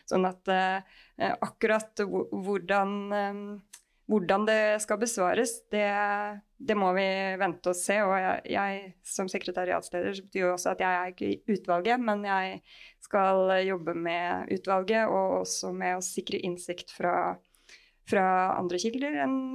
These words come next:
utvalget, <laughs> og kunnskapsgrunnlaget, rett og slett. Eh, fordi en N O U er jo,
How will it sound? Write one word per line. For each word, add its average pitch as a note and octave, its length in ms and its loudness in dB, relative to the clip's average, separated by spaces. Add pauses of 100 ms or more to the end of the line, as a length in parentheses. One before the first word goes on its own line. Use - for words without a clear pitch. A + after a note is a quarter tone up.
(120)
utvalget, B3+ 400 0 (640)
<laughs> - 560 -6
og G#3+ 420 4
kunnskapsgrunnlaget, G3 1000 2
rett C4+ 140 -2
og C4 100 0
slett. F4 240 2 (500)
Eh, G#3+ 300 2 (100)
fordi A3+ 220 2 (100)
en G#3 160 0
N G3+ 120 -2
O G#3 100 0
U G#3+ 100 0
er F3+ 320 2
jo, G3+ 140 -2